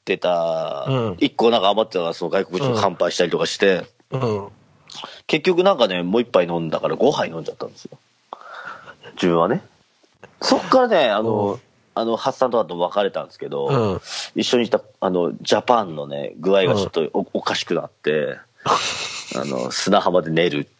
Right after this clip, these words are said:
Speaker 1: ていう。
Speaker 2: いや、それはまあそうなるよね。
Speaker 1: うん。
Speaker 2: うん。その、
Speaker 1: っていう。
Speaker 2: えー、ピッチでさ、その、
Speaker 1: うん。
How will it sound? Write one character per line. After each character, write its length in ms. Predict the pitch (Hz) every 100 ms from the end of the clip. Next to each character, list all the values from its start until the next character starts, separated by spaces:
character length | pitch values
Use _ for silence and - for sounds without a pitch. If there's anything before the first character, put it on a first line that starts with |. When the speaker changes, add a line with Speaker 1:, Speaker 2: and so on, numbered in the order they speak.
| -
Speaker 1:
て 80 |
い 140 | - -
う。 40 | - - - - - - - 508 _ - - - - - - - - - 285 269 214 -
Speaker 2:
い 60 |
や、 240 | 151 135 127
そ 200 | - 220
れ 60 |
は 60 | 302
ま 120 | 294
あ 40 |
そ 320 | 262 - 285 247
う 40 |
な 240 | 135 202
る 180 | 277 330
よ 140 | 156 73
ね。 240 | 55 - _ _
Speaker 1:
う 100 | -
ん。 400 | 95 82 69 50 - _ _ _ -
Speaker 2:
う 80 | 90
ん。 340 | 87 85 67 50 - _ _ _ _
そ 240 | - -
の、 20 | 170
Speaker 1:
っ 20 |
て 140 | 175
い 100 | 120
う。 120 | -
Speaker 2:
え 300 | 226 233 220
ー、 60 | - - -
ピ 120 | 233
ッ 40 | - _
チ 180 | - 226
で 280 | 247 240 - _ _
さ、 420 | - - 175 - -
そ 180 | - 147
の、 180 | 170 165
Speaker 1:
う 40 |
ん。 280 | 160 143